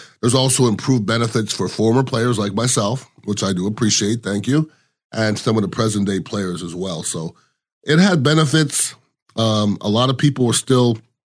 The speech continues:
speaking out against it. Uh, when it's all said and done, nobody wants to really hear rich people shit. Um, you know, when billionaires are complaining to millionaires, the average Joe, who is us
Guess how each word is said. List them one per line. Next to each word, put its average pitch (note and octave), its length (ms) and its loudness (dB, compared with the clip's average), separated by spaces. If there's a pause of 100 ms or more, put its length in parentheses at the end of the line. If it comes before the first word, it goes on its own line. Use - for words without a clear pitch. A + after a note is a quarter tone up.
(300)
speaking A#2+ 380 0
out A#2 120 2
against A#2 400 0
it. A2+ 180 -2 (640)
Uh, F#2+ 240 -2
when A2+ 160 2
it's A2 160 0
all B2+ 180 2
said B2 300 2
and G#2 140 4
done, G#2+ 460 2
nobody B2+ 380 4
wants A2+ 280 2
to G2+ 100 -2
really G#2+ 300 2
hear G2 560 0 (440)
rich G#2+ 400 0
people G#2 300 0
shit. G#2+ 420 0 (280)
Um, F2+ 640 -2 (200)
you A#2+ 60 0
know, A2 140 4
when G#2 160 4
billionaires A2 520 4
are G2+ 60 0
complaining G#2 580 0
to G#2 120 0
millionaires, G#2 680 2 (340)
the A#2+ 100 0
average A2 380 0
Joe, G#2+ 380 0
who G#2 240 -2
is G2+ 200 -2 (120)
us B2 140 0